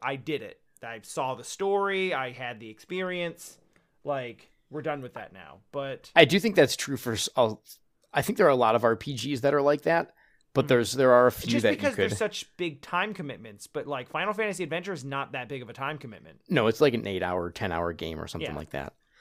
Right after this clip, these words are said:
Speaker 1: I think
Speaker 2: You
Speaker 1: I
Speaker 2: could,
Speaker 1: took,
Speaker 2: you
Speaker 1: like,
Speaker 2: could
Speaker 1: ten
Speaker 2: easily
Speaker 1: to twelve, and I always take longer because I'm streaming.
Speaker 2: Mm-hmm.
Speaker 1: And there's, you know, there's always some talk time and some, and some fool around time, and
Speaker 2: Yeah,
Speaker 1: you
Speaker 2: I
Speaker 1: know.
Speaker 2: mean,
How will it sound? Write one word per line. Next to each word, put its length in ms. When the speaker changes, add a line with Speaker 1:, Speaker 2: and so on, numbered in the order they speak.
Speaker 1:
I 80
think 120
Speaker 2:
You 40
Speaker 1:
I 40
Speaker 2:
could, 80
Speaker 1:
took, 80
Speaker 2:
you 60
Speaker 1:
like, 120
Speaker 2:
could 100
Speaker 1:
ten 60
Speaker 2:
easily 140
Speaker 1:
to 40
twelve, 480
and 120
I 160
always 180
take 220
longer 280
because 240
I'm 100
streaming. 440
Speaker 2:
Mm-hmm. 240
Speaker 1:
And 100
there's, 320
you 100
know, 180
there's 200
always 240
some 140
talk 360
time 540
and 100
some, 340
and 140
some 140
fool 300
around 360
time, 540
and 240
Speaker 2:
Yeah, 120
Speaker 1:
you 40
Speaker 2:
I 40
Speaker 1:
know. 160
Speaker 2:
mean, 80